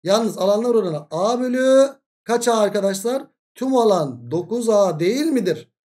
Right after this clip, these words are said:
Çünkü şu üçgenle büyük üçgen benzer arkadaşlar.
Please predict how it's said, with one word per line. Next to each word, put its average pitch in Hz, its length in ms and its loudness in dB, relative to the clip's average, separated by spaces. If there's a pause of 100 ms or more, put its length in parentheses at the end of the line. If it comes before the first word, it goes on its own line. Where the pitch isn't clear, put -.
(240)
Çünkü 226 640 2 (280)
şu - 160 -10
üçgenle 233 680 -2
büyük 262 240 -2
üçgen 202 440 -2
benzer 147 300 -4
arkadaşlar. 120 540 -14